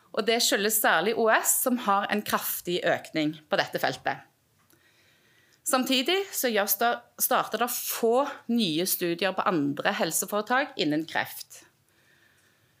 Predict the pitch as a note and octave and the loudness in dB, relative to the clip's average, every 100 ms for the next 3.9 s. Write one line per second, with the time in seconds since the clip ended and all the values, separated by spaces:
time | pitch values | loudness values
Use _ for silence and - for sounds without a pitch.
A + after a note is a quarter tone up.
0 | _ - A3 G#3+ A3 A3+ G3+ A3 D#4+ E4+ | _ 0 2 2 0 4 4 6 2 2
1 | - G3 A3 - - A#3 B3 - C4 B3+ | 2 2 0 -2 0 0 0 -2 -6 -2
2 | C4 A#3 C4 C4+ A3 G#3 A3 G#3 D#3 F3+ | 2 2 2 2 2 2 2 2 0 0
3 | - G3 F#3 F#3+ A#3 A3 F#3+ G3+ | -2 -2 -2 -2 -2 0 -2 -2